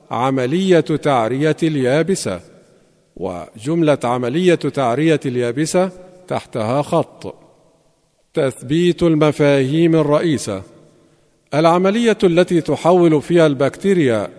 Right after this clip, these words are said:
والبرق النيتروجين إلى مركبات مفيدة للنبات هي: إيه، إنتاج الأمونيا، بي،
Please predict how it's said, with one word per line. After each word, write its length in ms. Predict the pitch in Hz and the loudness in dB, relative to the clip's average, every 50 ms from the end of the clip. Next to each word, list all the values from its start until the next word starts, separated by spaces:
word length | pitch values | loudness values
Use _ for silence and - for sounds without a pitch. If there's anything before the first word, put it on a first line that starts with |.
| - - - - _ _ _ _ _ - | -20 -20 -20 -20 _ _ _ _ _ -4
والبرق 960 | 160 156 147 131 120 117 110 117 147 170 180 170 - - 147 120 95 87 - - | 0 2 4 4 2 0 0 2 2 2 2 2 -2 -4 -4 -4 -4 -4 -6 -8
النيتروجين 800 | 117 113 110 131 151 156 - - 156 156 151 139 160 196 196 190 | -8 -6 -2 -2 -2 -2 -2 -2 -2 -2 -2 -2 0 0 -2 0
إلى 260 | - 180 170 156 147 | 0 0 4 4 4
مركبات 760 | 143 139 139 143 135 - - 147 135 123 147 160 175 170 - 180 | 4 4 2 0 0 -2 -2 -4 -2 0 2 2 2 2 2 0
مفيدة 680 | 160 147 135 127 113 - 147 156 170 175 175 165 160 - | 0 0 0 -2 -4 -4 -4 -2 0 2 2 2 2 2
للنبات 920 | 175 160 151 131 117 143 156 156 160 156 151 180 165 127 101 92 - - - - - - | 0 0 0 0 0 0 0 2 0 0 2 2 2 2 0 -2 -6 -12 -20 -20 -18 -12
هي: 480 | - 110 127 151 151 123 127 147 175 190 - - - - - - - - _ _ _ _ _ - - | -8 -6 -4 -2 0 0 2 0 0 -2 -6 -14 -20 -20 -20 -20 -20 -20 _ _ _ _ _ -6 -2
إيه، 300 | 143 156 175 196 208 208 - - - - - - - _ _ _ - | 0 2 2 0 -2 -4 -12 -20 -20 -20 -20 -20 -20 _ _ _ -2
إنتاج 540 | 180 160 143 131 117 - 156 170 185 180 160 | 0 0 0 0 0 0 2 4 4 4 2
الأمونيا، 680 | 165 160 - 160 151 170 185 180 135 110 101 95 87 - - - - - _ _ - _ _ _ - | 2 0 0 -2 0 0 2 2 2 0 -2 -2 -4 -8 -14 -20 -20 -20 _ _ -20 _ _ _ -20
بي، 460 | - 110 110 131 147 165 190 196 196 | -14 -6 -2 0 0 2 0 0 -4